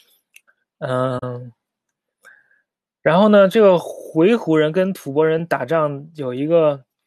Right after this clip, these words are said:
很重要的碑，叫九姓回鹘可汗碑。我现在这张图片上是“九姓回鹘可汗碑”的，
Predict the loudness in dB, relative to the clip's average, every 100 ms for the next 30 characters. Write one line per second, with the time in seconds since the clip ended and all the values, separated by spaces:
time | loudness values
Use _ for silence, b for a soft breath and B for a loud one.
0 | _ _ _ -14 -10 -8 -4 0 2 0
1 | 2 2 2 0 -2 -4 -6 -4 -2 -2
2 | -2 -6 -10 -12 -8 0 0 0 _ b
3 | b b b _ _ _ _ _ -6 0
4 | 0 0 -6 -12 -4 2 2 2 0 -2
5 | -4 -8 -4 -2 -2 -4 -4 -2 -2 b
6 | b b b _ -10 -6 -4 -4 -6 -4
7 | -4 -4 -8 -10 -10 -8 -8 -4 -2 -2
8 | -2 -4 -10